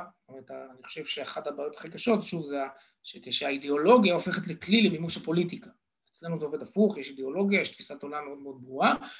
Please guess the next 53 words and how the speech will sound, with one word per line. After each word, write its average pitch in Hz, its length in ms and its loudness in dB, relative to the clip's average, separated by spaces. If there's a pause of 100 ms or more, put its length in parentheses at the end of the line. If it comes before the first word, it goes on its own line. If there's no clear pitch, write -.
(680)
גם 180 200 10
כשאני 196 340 8
מדבר 175 360 4
עם 185 160 4
אנשים, 170 360 2
נניח 160 320 0
כמו 160 120 -2
רועי 156 200 0
עידן, 156 380 0
שנורא 139 480 4
נורא 165 220 4
קשה 160 260 0
להם 165 200 2
עם 147 100 -6
לא 156 100 -6
מעט 156 200 -4
עמדות 151 280 -8
שלי 160 100 -6
בתחום 170 260 -6
הדת, 175 180 -2
בעניין, 208 200 6
אבל 208 200 8
תראה, 202 240 4
בסוף 190 260 0
רועי, 196 180 6
גם 170 140 0
אתה 208 200 4
תצטרך 202 400 0
לבחור 180 640 4
בין 165 120 0
עיקר 151 260 -6
לטפל, 151 460 -8
אתה 123 80 -14
לא 139 80 -10
חייב 170 160 -2
להסכים 165 320 -4
איתי 156 220 -4
על, 151 140 -2 (460)
על 160 100 2
הכל, 175 380 8
אבל, 123 220 -6
אבל 139 140 -10
כשאתה 220 420 8
שם 208 360 8
את 202 60 -2
קו - 220 2 (180)
פרשת 180 380 0
המים 180 280 2
של 165 100 -4
החברה 151 300 -8
הישראלית 170 400 -4
היום, 175 180 -2
אגב, 156 180 -2